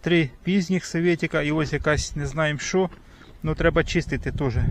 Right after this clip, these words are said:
щоб роздивитися, що воно. Якось так. Камінь терочник у Саньки ось є. Ну, як так думаю, коронка у Саньки ось о, срібний.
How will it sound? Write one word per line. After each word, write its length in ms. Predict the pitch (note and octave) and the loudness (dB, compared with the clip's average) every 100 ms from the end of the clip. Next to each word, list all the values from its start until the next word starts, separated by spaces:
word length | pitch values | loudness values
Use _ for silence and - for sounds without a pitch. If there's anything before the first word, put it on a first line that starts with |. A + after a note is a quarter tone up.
| - | -2
щоб 180 | - C#3+ - - | -6 -6 -8 -6
роздивитися, 540 | C3 B2 C3 B2 B2 | -6 -2 -2 -2 -4
що 200 | - C3+ | -6 -6
воно. 300 | A#2+ A#2+ A#2 - - - - - - - - - - | -2 -2 -2 -6 -14 -12 -8 -6 -6 -10 -8 -8 -4
Якось 360 | D3 D3 C3 | -2 -2 -2
так. 280 | - B2 - - | 0 0 0 0
Камінь 260 | E3+ D3 | 2 2
терочник 540 | B2+ F#3+ F#3+ - E3+ D#3+ | 4 4 4 2 -2 -2
у 60 | |
Саньки 400 | D#3 E3 D#3 - | 0 2 0 0
ось 160 | D3+ - | 0 0
є. 320 | D3+ D3 D3+ - - - - - - - - | 0 0 0 0 -6 -8 -4 -2 -2 -2 2
Ну, 280 | - E3 D#3+ | 4 4 4
як 240 | D3 C#3 | 6 4
так 160 | A#2+ C3 | 4 0
думаю, 240 | C#3 C3+ | 2 0
коронка 440 | C3 D#3+ G#3 F#3 F3+ | 2 4 4 4 2
у 60 | |
Саньки 420 | D#3+ E3 D#3 C#3+ C#3+ | 2 2 0 0 0
ось 260 | C#3+ - | 2 2
о, 140 | C#3+ C3 - | 2 4 2
срібний. 600 | - D3+ D3+ C3+ C3+ | 4 4 4 2 0